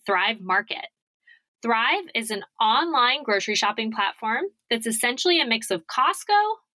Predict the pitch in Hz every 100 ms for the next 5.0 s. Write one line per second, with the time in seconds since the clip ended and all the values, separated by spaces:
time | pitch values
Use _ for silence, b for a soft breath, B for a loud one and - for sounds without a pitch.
0 | - 269 277 - 233 233 226 - 208 -
1 | 185 180 170 - - - _ _ b b
2 | b - - 403 494 - 311 294 285 254
3 | 226 226 226 202 190 196 185 196 180 185
4 | 269 330 - 349 330 277 226 190 180 226